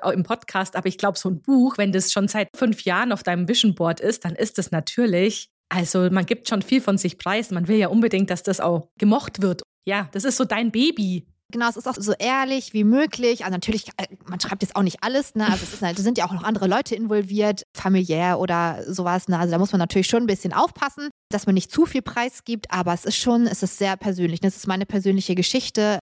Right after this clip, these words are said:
Speaker 2: es sind meine Gedanken und meine Gefühle einfach noch mal auf einer ganz anderen Ebene, weil sich das natürlich bei Instagram, da ist es nicht ganz so ausschweifend, ne? Das ist dann da
Speaker 1: Mhm.
Speaker 2: eher kurz gehalten, kurz und knackig und, äh, in einem Buch kann man natürlich wirklich, man öffnet sein ganzes Herz und tut alles da rein und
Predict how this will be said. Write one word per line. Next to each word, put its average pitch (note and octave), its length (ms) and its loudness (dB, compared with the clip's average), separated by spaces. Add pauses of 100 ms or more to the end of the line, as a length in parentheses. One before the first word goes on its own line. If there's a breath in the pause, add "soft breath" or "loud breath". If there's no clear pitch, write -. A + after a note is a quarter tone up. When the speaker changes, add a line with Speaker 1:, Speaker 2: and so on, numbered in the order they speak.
(140)
Speaker 2:
es - 80 -10
sind G3+ 100 2
meine F#3+ 180 -2
Gedanken G3 400 -2
und G#3 60 4
meine F#3+ 180 0
Gefühle A3+ 420 0
einfach G#3 280 -2
noch G3+ 180 0
mal G3 160 2
auf F#3+ 180 -2
einer G3 100 2
ganz G3 220 -4
anderen F#3+ 260 0
Ebene, A3 360 4
weil F#3 120 0
sich F#3+ 100 -8
das F3+ 140 -10
natürlich F#3+ 260 -6
bei - 80 -4
Instagram, A3 600 0 (240)
da G#3 120 -4
ist G#3+ 140 0
es A#3+ 200 0
nicht A#3+ 140 2
ganz A#3 240 -2
so A3 320 6 (100)
ausschweifend, D#3+ 600 -4
ne? G3 160 -2
Das C4 100 -6
ist G#3+ 140 4
dann G3 100 4
da F3+ 60 -2
Speaker 1:
Mhm. F#3 80 0
Speaker 2:
eher F3+ 120 0
kurz F#4 300 0
gehalten, B3 340 -4
kurz A3+ 280 -2
und F3+ 100 -4
knackig C4 640 -6
und, G3+ 260 0
äh, G3 200 0
in G3 120 2
einem F#3+ 100 6
Buch A3+ 200 0
kann G#3 160 0
man G#3 80 2
natürlich F#3+ 400 0
wirklich, G3 340 -2
man G3 180 0
öffnet A3+ 260 -4
sein G3 140 -2
ganzes G#3 340 -6
Herz G#3 240 -2
und G3+ 140 -6
tut - 180 -8
alles A#3 260 -4
da A3+ 120 2
rein G3 440 2
und F#3 380 0